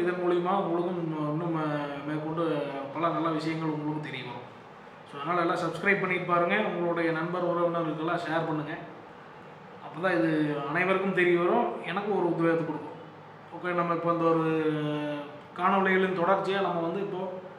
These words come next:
வரக்கூடிய அக்டோபர் ஒன்பதாம் தேதி நடக்க இருக்கின்ற இந்த குரு வக்ர பயிற்சியினுடைய பலன்களை அனைத்து ராசிகளுக்கும் வரிசையா பார்த்துட்டு வந்துட்டு இருக்கோம்.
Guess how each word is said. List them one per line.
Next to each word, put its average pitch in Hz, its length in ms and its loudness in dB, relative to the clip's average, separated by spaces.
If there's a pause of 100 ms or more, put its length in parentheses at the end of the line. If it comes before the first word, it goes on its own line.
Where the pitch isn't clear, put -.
(760)
வரக்கூடிய 185 400 2 (100)
அக்டோபர் 190 420 2
ஒன்பதாம் 185 420 2
தேதி 170 240 2 (240)
நடக்க 170 300 -2
இருக்கின்ற 160 360 -2 (420)
இந்த 160 200 -8
குரு 180 240 -2
வக்ர 165 240 0 (140)
பயிற்சியினுடைய 165 600 0 (140)
பலன்களை 156 420 -2 (180)
அனைத்து 160 400 -6
ராசிகளுக்கும் 160 720 -2 (680)
வரிசையா 160 400 -2
பார்த்துட்டு 156 300 -2
வந்துட்டு 156 240 -2
இருக்கோம். - 260 -6